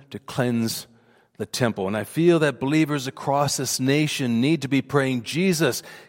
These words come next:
cleanse the church in this nation. Jesus, cleanse your church."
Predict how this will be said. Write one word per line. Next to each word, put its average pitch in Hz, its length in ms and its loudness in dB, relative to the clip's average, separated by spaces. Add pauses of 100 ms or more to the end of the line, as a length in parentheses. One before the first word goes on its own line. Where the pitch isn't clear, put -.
cleanse 165 540 4
the 139 100 0
church - 640 0 (160)
in 147 200 2
this 160 220 2
nation. 151 560 0 (380)
Jesus, 175 500 2
cleanse 185 560 2
your 165 280 6
church." - 880 -2